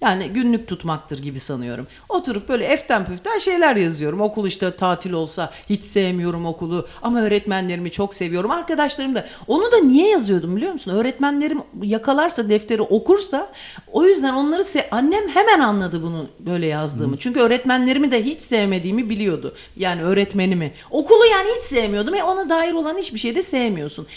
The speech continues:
Speaker 1: Öğretmenini mecburen o kadar götürüyorlar. Yani mecburen seviyorsun bir yerden sonra. Tecavüz kaçan ondan sonra abi, e, ve annem dedi ki, "Ayça," dedi. Bak, aynı
Speaker 2: Evet.
Speaker 1: anda "Ayça" dedi diye bir ses tonuyla başlarsa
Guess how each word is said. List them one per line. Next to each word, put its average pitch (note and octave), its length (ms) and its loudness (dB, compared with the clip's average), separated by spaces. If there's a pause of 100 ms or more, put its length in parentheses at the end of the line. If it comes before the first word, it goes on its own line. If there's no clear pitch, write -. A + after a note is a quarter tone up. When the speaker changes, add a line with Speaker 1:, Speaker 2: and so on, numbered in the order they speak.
(280)
Speaker 1:
Öğretmenini F#4 500 2
mecburen G4+ 680 0 (280)
o F#4 140 -4
kadar G4 300 6
götürüyorlar. F4 640 0
Yani C#4 260 -2
mecburen D4+ 600 -4
seviyorsun D#4 580 -4
bir A3+ 60 -4
yerden G#3 340 0
sonra. F#3+ 380 -8
Tecavüz G3 480 0
kaçan F3+ 200 -10 (580)
ondan G#4 380 0
sonra C#4+ 380 -2
abi, E4+ 240 -4 (480)
e, B3 380 -2 (120)
ve F4+ 220 -2 (320)
annem D#4+ 320 2
dedi F#4 180 2
ki, - 240 -4
"Ayça," C#4+ 380 4
dedi. C#3 280 -4 (760)
Bak, C3+ 200 -6
aynı E3+ 180 -2
Speaker 2:
Evet. D#3+ 100 -2
Speaker 1:
anda C#3+ 220 -4
"Ayça" B3 440 4 (240)
dedi F3+ 440 -4
diye G#3+ 200 0
bir A3+ 80 0
ses A3+ 400 2
tonuyla F#3 380 -2
başlarsa E3+ 600 -2